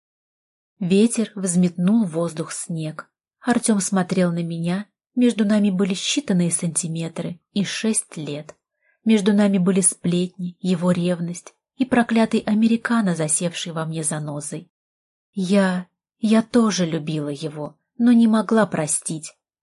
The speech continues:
пока не могла. "Думаешь, всё так просто?" "Нет". По его взгляду я поняла, действительно нет. "С кем ты будешь встречать Новый год?" спросила я неожиданно для себя самой,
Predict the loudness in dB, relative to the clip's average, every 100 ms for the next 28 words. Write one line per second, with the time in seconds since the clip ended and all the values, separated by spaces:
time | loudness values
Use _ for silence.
0 | -4 -4 0 0 0 -2 -8 -6 -6 -6
1 | -10 _ _ _ _ _ _ _ _ _
2 | 0 2 2 2 0 -4 -8 -2 0 0
3 | -2 0 2 2 0 -4 -8 -10 _ _
4 | _ _ _ _ _ -2 0 0 -4 -6
5 | -16 _ _ _ _ _ 0 2 2 0
6 | 2 2 2 2 0 0 -2 -2 -4 -4
7 | -8 _ -8 -2 0 -2 -4 -4 -2 -4
8 | -6 -12 -10 -8 -6 -10 -14 _ _ _
9 | _ _ _ _ -20 -8 0 2 2 0
10 | 0 -2 -4 -4 -4 -2 -2 0 -2 -2
11 | -2 0 0 0 -10 _ _ _ _ _
12 | -12 0 0 2 0 0 0 0 0 0
13 | 0 0 -2 -2 -2 -2 -2 -2 -2 -4
14 | -2 -2 -2